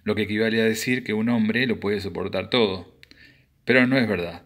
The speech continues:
Son pocas las cosas que un hombre puede soportar. Soportar de verdad. Un poeta, en cambio, lo puede soportar todo. Con esta convicción crecimos. El primer enunciado es cierto, pero conduce a la ruina,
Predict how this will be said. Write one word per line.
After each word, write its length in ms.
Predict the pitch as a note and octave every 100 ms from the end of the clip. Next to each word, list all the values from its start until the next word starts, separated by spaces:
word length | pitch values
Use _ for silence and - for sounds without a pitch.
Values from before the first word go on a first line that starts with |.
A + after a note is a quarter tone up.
| _ - - - - -
Son 240 | - C#3+
pocas 300 | D3+ C3+ B2
las 140 | A2+
cosas 640 | - A#2+ A2 A#2+ A#2 - -
que 100 | -
un 120 | A#2
hombre 200 | A2+ G#2+
puede 240 | G2+ G2+ F#2
soportar. 680 | - G2 F2+ - F2 - _ _ _ _ _ _
Soportar 440 | - G#2+ G2+ A2+ A2
de 60 |
verdad. 540 | F#2 F#2 G#2+ - - _ _ _ - - - - _ _
Un 200 | - F#3
poeta, 360 | D#3 C#3+ A#2 A#2
en 80 | A#2+
cambio, 400 | B2 A#2 A2+ A#2
lo 140 | B2
puede 200 | A#2 A2
soportar 480 | G#2 G2 F#2+ G2 G2+
todo. 380 | G2 F2 F2 F2 _ _ _ _ - _
Con 120 | A2
esta 160 | A#2+ C3+
convicción 800 | A#2+ A2+ A2 - B2 B2 C3+ C#3
crecimos. 760 | - A2 - C3+ G2 F#2 F#2+ - - - - - _
El 160 | - A#2
primer 220 | B2 D#3+
enunciado 480 | D#3 C#3+ C3 D3+ D3+
es 100 | C3
cierto, 480 | - G#2+ F#2 - G2+
pero 160 | G#2+
conduce 440 | A2 A2+ B2+ - G#2+
a 40 |
la 100 | F#2+
ruina, 680 | G#2 C3 C3+ B2 B2 B2 -